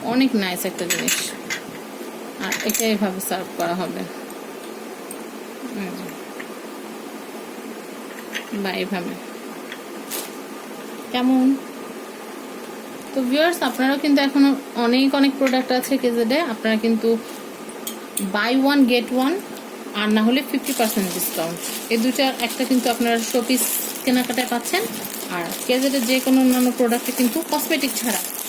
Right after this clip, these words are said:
অন্যান্য যে কোনো প্রোডাক্টে কিন্তু আপনারা পেয়ে যাবেন টোয়েন্টি পার্সেন্ট ডিসকাউন্ট। তাই সময় নষ্ট না করে আপনারা কিন্তু কেজেডে চলে যেতে পারেন এই প্রোডাক্টগুলো কিনতে। তো ভিউয়ার্স, আমার, আমি একটু টি শার্টটা একটু এদিক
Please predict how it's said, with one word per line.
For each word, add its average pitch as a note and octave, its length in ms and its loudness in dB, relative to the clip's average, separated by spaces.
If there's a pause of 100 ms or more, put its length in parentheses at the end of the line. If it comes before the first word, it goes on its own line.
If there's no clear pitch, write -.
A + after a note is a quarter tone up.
(140)
অন্যান্য C4 360 6
যে C4+ 240 4
কোনো C#4+ 200 0
প্রোডাক্টে B3 360 0
কিন্তু A#3 280 0
আপনারা G3 340 0
পেয়ে G#3 140 0
যাবেন A3 300 0 (840)
টোয়েন্টি A#3+ 260 2
পার্সেন্ট A#3 400 4
ডিসকাউন্ট। F3+ 480 0 (800)
তাই B3 160 2 (220)
সময় B3+ 200 4
নষ্ট C#4 260 4
না B3+ 300 6
করে B3+ 260 4 (1000)
আপনারা A3 240 0
কিন্তু G#3+ 320 4
কেজেডে G#3+ 420 0
চলে A#3 180 4
যেতে G#3+ 200 0
পারেন G#3 260 2
এই C#4+ 300 -2
প্রোডাক্টগুলো G3 440 0
কিনতে। A#3 260 2 (800)
তো E4+ 100 6
ভিউয়ার্স, D#4 380 4
আমার, C4 220 0 (1900)
আমি A3 140 4
একটু A3+ 200 0
টি A#3+ 120 0
শার্টটা A3+ 240 0
একটু A3 160 0
এদিক G#3 180 -2